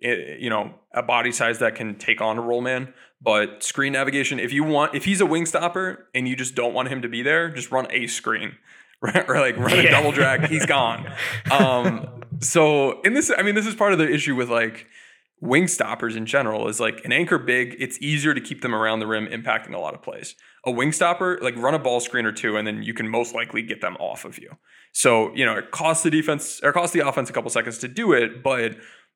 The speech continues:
Speaker 1: uh, you know, I, I don't think he's the kind of guy teams are gonna be scared of attacking on ball,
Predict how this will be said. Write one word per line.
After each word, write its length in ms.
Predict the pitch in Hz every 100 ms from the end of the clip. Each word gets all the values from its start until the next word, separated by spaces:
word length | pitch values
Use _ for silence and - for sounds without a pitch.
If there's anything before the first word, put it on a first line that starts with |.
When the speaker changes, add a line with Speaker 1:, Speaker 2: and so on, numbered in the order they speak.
| _ 127
Speaker 1:
uh, 520 | 120 113 110 104 104 - _ _ -
you 80 | 139
know, 240 | 117 104 - _
I, 440 | - 131 143 143 -
I 180 | - 143
don't 200 | 151 147
think 220 | 160 147
he's 240 | 156 135 135
the 100 | 131
kind 180 | 143
of 60 | 131
guy 180 | 127 123
teams 220 | 120 131
are 40 | 127
gonna 120 | 117
be 80 | 113
scared 600 | - - - 120 127 156
of 100 | 156
attacking 460 | 170 180 - 190
on 220 | 190 190 190
ball, 340 | 190 190